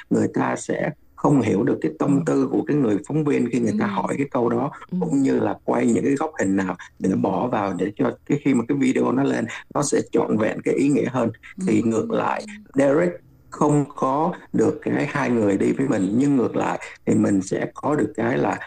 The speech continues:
Speaker 1: à, mình biết được mình phỏng vấn và mình nên edit cái hình ảnh nó như thế nào cho nó hợp với cái video.
Speaker 3: À,
Speaker 2: Ừ.
Speaker 3: vậy thì, à, Tường Vi có tò mò một cái điều là anh Derek Phạm là anh học ở trong ngành này ra hay là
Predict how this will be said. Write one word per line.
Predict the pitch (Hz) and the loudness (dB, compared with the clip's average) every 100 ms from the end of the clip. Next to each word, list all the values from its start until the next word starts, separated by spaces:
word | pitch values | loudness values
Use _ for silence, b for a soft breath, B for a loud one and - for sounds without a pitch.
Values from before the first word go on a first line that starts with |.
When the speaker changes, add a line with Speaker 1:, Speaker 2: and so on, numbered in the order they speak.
| - - | -14 -4
Speaker 1:
à, | 101 92 95 | -2 0 0
mình | 110 101 98 | 0 2 2
biết | 143 - | 2 2
được | 104 - - | 0 -2 -4
mình | - 98 92 | 0 0 2
phỏng | 95 117 | 0 0
vấn | 113 147 | 2 2
và | 104 | 2
mình | 104 101 | 2 2
nên | 110 - | 0 -2
edit | 104 107 - | -2 -2 -2
cái | - | -4
hình | 117 101 | -4 -4
ảnh | - - | -6 -4
nó | 123 | 0
như | 127 110 | 0 0
thế | |
nào | 123 107 92 | 0 -2 -2
cho | 113 | -4
nó | 120 | -2
hợp | 110 92 | -4 -6
với | - - | -8 -6
cái | |
video. | 113 107 - - _ - | -4 -4 -6 -10 _ -4
Speaker 3:
À, | 202 190 | 0 0
Speaker 2:
Ừ. | 180 202 190 175 - | -2 -8 -12 -6 -2
Speaker 3:
vậy | 196 | 0
thì, | 208 196 | 0 -2
à, | 190 190 | -2 -2
Tường | 202 | 0
Vi | 214 | 0
có | 247 | -2
tò | 311 247 196 | -4 -2 0
mò | 180 180 170 170 | 0 0 0 -2
một | 175 180 - | -2 -4 -4
cái | 277 | -2
điều | 240 185 | 0 0
là | 180 185 175 B B | 0 -4 -6 B B
anh | 220 220 220 214 | -2 0 2 2
Derek | 220 240 - | 0 0 -2
Phạm | - 170 170 | -2 0 0
là | 175 175 | -2 -4
anh | - 208 208 208 208 196 - | -4 -4 -2 -2 -4 -6 -10
học | - 214 - | -4 -4 -2
ở | 196 | -4
trong | 269 247 | 0 0
ngành | 233 190 175 | 0 0 0
này | 170 170 | 0 -2
ra | 170 208 208 208 | -2 -2 -2 -4
hay | 233 269 | -4 -4
là | 247 202 | -4 -4